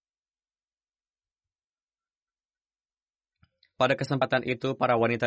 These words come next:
juga mempersembahkan perhiasan-perhiasan mereka. Pada kesempatan tersebut, Hadrat Asim bin Adi yang riwayatnya saat ini sedang dibahas, beliau memberikan tujuh puluh wasak kurma. Satu wasak setara dengan satu sa, dan satu sa kurang lebih setara dengan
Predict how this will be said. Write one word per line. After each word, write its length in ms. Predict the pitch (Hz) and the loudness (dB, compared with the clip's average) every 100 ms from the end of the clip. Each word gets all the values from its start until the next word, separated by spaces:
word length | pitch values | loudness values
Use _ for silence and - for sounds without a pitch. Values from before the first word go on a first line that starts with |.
| 113 | 0
juga 240 | 117 120 | 0 0
mempersembahkan 800 | 117 110 117 113 110 117 120 120 | -2 -4 -6 -2 -2 -2 -4 -4
perhiasan-perhiasan 880 | 117 117 117 110 110 104 107 101 101 | -4 -2 0 -2 -4 -6 -8 -6 -6
mereka. 480 | 98 90 80 - - _ _ _ _ _ _ _ - | -6 -8 -10 -12 -16 _ _ _ _ _ _ _ -6
Pada 160 | 110 | -4
kesempatan 560 | 113 113 120 117 120 117 | -2 -4 -2 0 0 -2
tersebut, 480 | 113 123 110 127 - | -4 -4 -4 -6 -4
Hadrat 380 | 117 117 117 - | -2 0 -2 -2
Asim 300 | - 131 120 | -4 -4 -4
bin 100 | 113 | -2
Adi 320 | 113 117 120 | -2 -2 -2
yang 300 | 113 98 - _ _ | -2 -4 -14 _ _
riwayatnya 420 | 123 117 110 113 117 | -2 0 0 0 -2
saat 300 | 107 104 - | -2 -2 -4
ini 140 | 113 | -6
sedang 260 | - 107 104 | -4 -4 -4
dibahas, 380 | 101 92 104 - 113 | -4 -4 -6 -8 -6
beliau 240 | 117 127 | -2 0
memberikan 540 | 123 113 110 117 120 113 | -2 -2 -2 -4 -4 -4
tujuh 240 | 107 113 | -4 -4
puluh 220 | 117 110 | -6 -4
wasak 340 | 110 113 113 - | -4 -2 -4 -4
kurma. 380 | 131 110 90 - _ _ _ _ | -6 -4 -8 -12 _ _ _ _
Satu 320 | - 127 131 120 | -6 -2 0 0
wasak 320 | 113 143 - | 2 -2 -4
setara 320 | 117 120 117 | -2 0 0
dengan 300 | 113 107 104 | 0 -4 -4
satu 260 | 120 - 110 | -4 -2 -2
sa, 240 | 98 123 _ _ _ - | -2 -4 _ _ _ -6
dan 160 | 120 117 | -4 -2
satu 240 | 120 120 | -4 -4
sa 240 | 117 120 135 _ _ _ - | -2 -4 -6 _ _ _ -4
kurang 260 | 135 123 113 | 0 0 0
lebih 320 | 110 123 120 | -2 -2 -4
setara 320 | 117 110 110 | -2 0 0
dengan 400 | 104 104 101 | -2 -6 -8